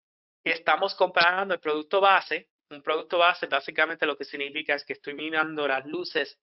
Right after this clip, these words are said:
antes de, de el evento y voy a utilizar ese producto base y compararlo de modo diferencial con un producto después del evento. Y de ahí podemos crear un porcentaje relativo de diferencia,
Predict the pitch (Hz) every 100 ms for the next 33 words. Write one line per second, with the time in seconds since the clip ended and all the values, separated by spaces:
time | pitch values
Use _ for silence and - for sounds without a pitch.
0 | _ 190 220 - 180 165 139 135 156 165
1 | 165 _ _ _ _ _ _ - 135 139
2 | 143 - 151 180 170 131 - 180 _ _
3 | _ _ _ 160 151 156 170 196 202 202
4 | 214 170 151 170 175 175 - 185 190 190
5 | 175 - 135 143 _ _ _ 175 165 147
6 | 147 151 185 185 156 139 139 147 180 190
7 | 190 202 208 196 202 - 226 214 208 147
8 | 147 143 170 190 - 160 151 _ _ _
9 | _ - 160 - - 226 151 143 131 127
10 | - _ _ _ _ _ _ _ - 160
11 | 160 156 151 143 160 170 165 147 170 -
12 | 160 147 139 - 156 147 156 151 160 -
13 | 151 160 170 160 - 151 147 143 147 156
14 | 170 156 151 180 139 - 160